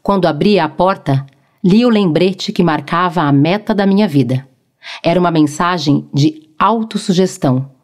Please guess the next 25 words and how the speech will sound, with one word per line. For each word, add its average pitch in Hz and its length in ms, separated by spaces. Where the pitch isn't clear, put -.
muito 285 260
eficaz, 139 600
que 190 120
exorcizava 185 680
qualquer 190 460
desânimo. 139 640
Ser 254 340
juiz 208 520
tornou-se 190 640
uma 175 140
ideia 160 340
fixa, - 580
quase 294 300
uma 277 100
obsessão. 202 720
Só 254 240
os 233 100
apaixonados 165 840
vencem 185 480
a 165 60
luta 156 260
pela 170 220
vida. 135 400
E 160 160
eu, 202 360